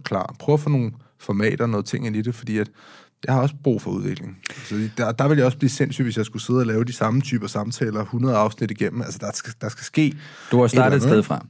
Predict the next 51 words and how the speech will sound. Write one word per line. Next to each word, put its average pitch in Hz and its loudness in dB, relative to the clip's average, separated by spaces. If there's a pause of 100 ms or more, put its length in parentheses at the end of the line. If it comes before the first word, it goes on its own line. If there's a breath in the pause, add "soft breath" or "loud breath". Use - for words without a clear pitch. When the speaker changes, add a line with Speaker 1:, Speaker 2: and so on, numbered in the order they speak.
(120)
Speaker 2:
Du 110 2
startede 123 2
et 123 2
sted, 101 2 (200)
og 101 0
så, 101 -2
okay, 95 0
jeg 110 2
har 113 0
en 101 -2
samtale. 73 -6 (180)
Speaker 1:
Ja. 110 4
Speaker 2:
Vi, 120 4 (100)
det 120 2
kan 117 0
vi 101 -2
godt - -2
snakke 95 -2
os - -4
ud 113 4
af 90 2
det 78 -4
her. - -8 (120)
Jeg 107 2
er, 87 0
jeg 101 2
er 87 0
naturlig, 98 4
øh, 92 4
nysgerrig. 147 2
Det 120 4
Speaker 1:
Mm. 113 2
Speaker 2:
snakker 90 0
vi 85 0
os - -4
ud 73 -2 (560 loud breath)
af. 95 4
Øh, 80 2
og, 101 2
og 95 0
så - 0
kører 113 2
den 107 0
derfra. 80 0
Jeg 82 0
havde 110 4
også 98 2
altid 98 2
haft 95 0
den 98 2
der, 98 4